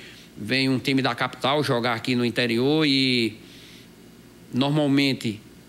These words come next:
alguns torcedores acompanham, né? E aí a gente precisa, é, estar atentos, né, pra garantir a segurança de todos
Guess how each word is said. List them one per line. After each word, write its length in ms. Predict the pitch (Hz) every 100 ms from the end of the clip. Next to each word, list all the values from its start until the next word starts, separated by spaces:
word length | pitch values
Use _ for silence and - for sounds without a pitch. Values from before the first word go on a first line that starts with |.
| -
alguns 360 | 123 127 147 -
torcedores 540 | 139 131 123 135 120
acompanham, 800 | 117 120 104 127 151 165 160 147 - 131
né? 280 | 127 147
E 160 | 147 156
aí 220 | 160 147
a 80 | 156
gente 300 | 139 147 143
precisa, 680 | 131 151 - 139 135 147 139 - - - -
é, 120 | 120
estar 300 | 120 - 160
atentos, 680 | 165 - 147 170 - - - - -
né, 180 | 110 120
pra 200 | 127 131
garantir 380 | 135 156 143 143
a 40 | 131
segurança 420 | 147 135 131 135
de 100 | 143
todos 560 | - 147 165 165 -